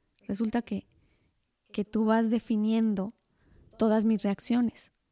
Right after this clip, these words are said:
en lugar de que yo tenga l-, como la independencia de decidir quién soy y qué hago,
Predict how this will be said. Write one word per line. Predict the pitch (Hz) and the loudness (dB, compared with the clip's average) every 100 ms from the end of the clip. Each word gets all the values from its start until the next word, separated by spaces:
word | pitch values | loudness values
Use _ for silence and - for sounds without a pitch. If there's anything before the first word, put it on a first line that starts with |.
| _ _ _ _ _ _ | _ _ _ _ _ _
en | - 202 | -2 0
lugar | 208 208 | 2 2
de | 220 | 0
que | 220 | 0
yo | 208 214 | 0 0
tenga | - 214 208 208 | 0 0 2 0
l-, | 208 - _ _ _ _ - - - | -2 -8 _ _ _ _ -14 -12 -8
como | 208 202 | -4 -2
la | 190 | 0
independencia | 196 196 196 190 202 208 214 | -2 -2 -2 0 0 0 0
de | 208 | 0
decidir | 196 - 202 196 214 208 | -2 -2 -2 2 2 0
quién | - 214 208 | 2 4 4
soy | - 208 202 | 4 4 4
y | |
qué | 196 214 | 2 2
hago, | 196 208 175 | 4 2 0